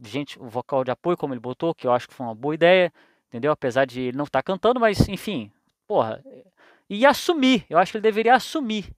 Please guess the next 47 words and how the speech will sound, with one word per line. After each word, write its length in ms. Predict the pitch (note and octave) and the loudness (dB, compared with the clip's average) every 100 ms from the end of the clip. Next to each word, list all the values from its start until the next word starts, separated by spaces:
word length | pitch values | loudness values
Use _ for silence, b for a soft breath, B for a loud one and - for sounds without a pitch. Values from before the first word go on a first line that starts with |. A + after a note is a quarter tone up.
| _ | _
entendeu? 420 | B2+ C3+ D#3 G3+ - _ | -14 -8 -4 -4 -6 _
Porra, 420 | A3 F#3 A#3+ C#4+ | 0 0 0 0
ah, 40 | C4 | -2
não 140 | D4+ | 0
canto, 360 | - D4 D4+ - | 6 6 6 0
pô, 140 | D#4+ | -10
foda-se, 580 | - C#4 C#4+ D#3 - - | -6 2 2 2 -10 -18
entendeu? 320 | - E3+ G3 - _ _ _ _ _ _ _ _ _ _ - | -6 0 0 0 _ _ _ _ _ _ _ _ _ _ 0
As 160 | E3+ - | 0 0
pessoas 460 | F3+ - A3+ G3+ | -6 2 2 2
iam, 200 | G3 B3+ - | -2 -6 2
eu, 320 | G3+ A3+ D#3 | 8 8 6
por 200 | - C3+ | -4 -4
exemplo, 540 | B2 B2+ C3 - G2+ _ _ _ _ _ | -4 -4 -6 -8 -20 _ _ _ _ _
né, 340 | A#2+ D3 F#3 A3 _ - | -12 -12 -12 -20 _ -10
ao 180 | C3+ C3 | -6 -4
meu 140 | D#3+ | -6
ponto 220 | E3+ E3+ - | -8 -10 -10
de 100 | C#3 | -10
vista, 180 | F#3 | -10
apesar 200 | C3+ C3+ | -4 -2
de 80 | C#3 | -2
que 180 | - E3 | -4 -4
minha 180 | F#3 F3 | 0 -2
crítica, 420 | - D3+ - D#3 B B B - | -2 -10 -4 -6 B B B -6
é, 280 | A#2+ A#2 | -2 -2
o 80 | A#2+ | -2
motivo 460 | C#3+ C#3+ - F3+ D#3+ | -4 -6 -6 -6 -2
da, 480 | C#3+ C3 A#2+ A#2 A#2 | 2 2 0 -6 -8
que 120 | - B2 | -8 -4
gerou 220 | C3 B2+ | -4 -4
minha 120 | C3 | -6
crítica 200 | E3 - | -8 -6
não 120 | F3+ | -6
foi 260 | - A3+ G3 | 0 2 4
esse 260 | C3 - | 4 2
em 60 | C#3 | -2
si, 220 | - A#2 | -10 -12
foi 260 | - C3 C3+ | -12 -10 -10
sim 300 | - D#3+ F#3 | -12 -4 -2
a, 80 | F3+ - | -2 -4
a 120 | D3 | -8
treta 400 | - F3 F#3+ G3 | -2 -2 0 -2
dele 300 | C3+ B2+ A2 | -2 -6 -6
com 100 | B2+ | -12
os 100 | - | -6
caras. 320 | A#2 G2 - | -2 -2 -4